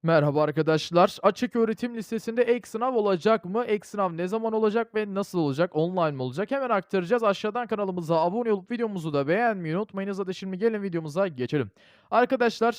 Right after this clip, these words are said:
açık öğretim listesinde ek sınav bekleniyor. Bakanlık onayında ve muhtemelen de ek sınav olacak arkadaşlar. Ee, o nedenle şunu belirtelim ki sizlere ek sınav olacaktır. Merak etmeyiniz, bu konuda kafanız rahat olsun.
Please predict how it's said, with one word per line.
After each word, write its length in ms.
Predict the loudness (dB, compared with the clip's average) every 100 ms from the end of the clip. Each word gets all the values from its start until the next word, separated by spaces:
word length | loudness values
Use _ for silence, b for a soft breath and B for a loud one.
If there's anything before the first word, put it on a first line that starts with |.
| 0
açık 340 | 0 0 -2
öğretim 500 | 2 2 0 -6 -6
listesinde 840 | -8 -6 -8 -6 -10 0 2 2 2
ek 240 | 0 0 -4
sınav 540 | 0 2 2 0 -4
bekleniyor. 560 | -4 -2 -4 -4 -4 -8 b b b
Bakanlık 480 | -2 0 0 0 0
onayında 540 | 0 0 -2 0 0
ve 120 | 0 -4
muhtemelen 560 | -6 -4 -2 -2 -2
de 60 | -2
ek 240 | -2 -2
sınav 220 | -2 -2 0
olacak 440 | 2 2 0 -6 -6
arkadaşlar. 640 | -6 -8 -12 -14 -20 -20 _ b b b -6
Ee, 200 | 0 2
o 140 | 4 4
nedenle 320 | 4 0 -2
şunu 220 | -6 -4
belirtelim 400 | -2 -2 -4 -8
ki 100 | -10
sizlere 280 | -10 -4 -2
ek 220 | 0 -2
sınav 260 | -2 -4 0
olacaktır. 520 | 0 2 0 -2 -6
Merak 360 | -2 2 2 0
etmeyiniz, 400 | -6 -8 -14 -12
bu 80 | -8
konuda 360 | -6 -4 -4
kafanız 460 | -2 -4 -4 -6 -4
rahat 260 | -2 0 -2
olsun. 300 | -4 -8